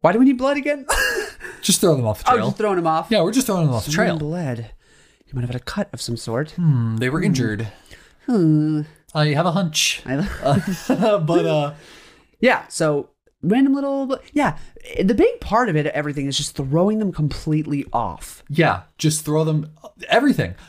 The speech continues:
Speaker 2: I've always thought, like, if I ever committed a crime, I would just hobble the entire time.
Speaker 1: Hmm.
Speaker 2: I would just be, I, I'd walk with a limp and I'd curve my spine so that it would be harder to figure out what height exactly I was.
Speaker 1: Yeah.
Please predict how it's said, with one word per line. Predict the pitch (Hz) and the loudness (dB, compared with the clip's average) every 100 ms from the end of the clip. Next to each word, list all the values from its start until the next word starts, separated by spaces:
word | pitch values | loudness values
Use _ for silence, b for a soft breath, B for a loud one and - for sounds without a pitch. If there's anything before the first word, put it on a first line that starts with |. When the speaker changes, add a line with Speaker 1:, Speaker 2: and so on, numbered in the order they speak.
| B | B
Speaker 2:
I've | 151 220 | 2 4
always | 226 165 151 | 4 2 0
thought, | 131 | -2
like, | 123 117 | -2 -4
if | 120 | -2
I | 117 | -4
ever | 113 | -4
committed | - 113 107 | -6 -6 -6
a | 104 | -6
crime, | 107 104 b b - | -4 -6 b b -2
I | 160 | 0
would | 180 | 0
just | 151 | -4
hobble | - 165 160 107 | -4 -2 -2 -2
the | 98 101 | -6 -8
entire | 92 101 92 | -6 -8 -8
time. | - 76 82 101 - | -8 -12 -12 -16 -2
Speaker 1:
Hmm. | 143 170 147 120 113 - | 0 0 -2 -6 -10 -2
Speaker 2:
I | 135 | 2
would | 151 | 2
just | 139 143 131 | 0 -6 -6
be, | 139 - | -8 -2
I, | 120 - 101 | -2 -2 -4
I'd | 120 | -4
walk | 110 123 160 185 | -2 0 0 -4
with | 165 | -4
a | |
limp | 127 135 170 - | -4 -2 -4 -6
and | - 120 | -6 -6
I'd | 110 - | -6 -8
curve | - 160 156 | -4 -2 -2
my | 147 123 | -2 -2
spine | - 123 123 98 98 b b b | -2 -2 -2 -4 -6 b b b
so | - 135 | -2 0
that | 120 113 107 | 2 2 0
it | 120 | -2
would | 123 107 117 | -6 -8 -4
be | 117 | -2
harder | 107 120 117 | 0 -2 -2
to | 113 | -6
figure | 110 117 110 | -8 -6 -4
out | 107 - | -4 -4
what | 110 110 110 - | -6 -4 -4 -8
height | - 110 - | -6 -4 -4
exactly | 131 127 143 147 170 | -6 -4 -4 -4 -4
I | 165 | -4
was. | 165 180 202 143 | -4 -4 -4 -6
Speaker 1:
Yeah. | 131 110 | -8 -12